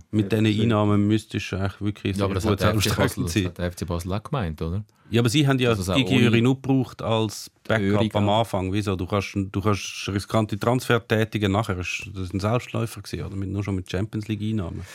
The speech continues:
Speaker 3: Nur schnell, du hast ein sehr schönes Mail bekommen von einem F C Basel-Fan. Ich wollte das schnell
Speaker 1: Ja.
Speaker 3: vorlesen, weil es gerade zum Thema passt. Äh, es ist,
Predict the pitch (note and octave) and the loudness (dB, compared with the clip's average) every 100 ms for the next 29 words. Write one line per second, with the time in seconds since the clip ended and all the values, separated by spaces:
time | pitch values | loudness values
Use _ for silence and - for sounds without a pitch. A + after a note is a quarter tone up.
0 | - - - C#3 D3 C#3+ A2+ G#2 - A#2+ | -18 -10 -2 2 2 2 0 0 0 0
1 | A#2+ C3+ - A2+ C3+ - - _ G2 - | 0 0 2 2 2 0 -4 _ -14 -14
2 | _ G2 F#2 G#2+ B2 B2 A#2 G#2+ G2+ D#2+ | _ 2 4 4 2 0 -2 0 0 0
3 | G#2 - F#2+ G2+ A2+ G2 D#2 C#2+ C#2+ - | -2 -4 -2 -2 -2 -4 -4 -4 -8 -10
4 | F#2+ F#2+ - - F#2 - G2+ A2 G#2+ G2+ | -8 -8 -6 0 0 2 0 0 2 0
5 | - G2 - F#2 G2+ F#2+ E2+ A2+ C3 - | 0 -2 0 0 0 0 0 -2 -2 -6
6 | - G2 F#2+ F#2+ G#2 - | -4 -4 -2 -2 -2 -2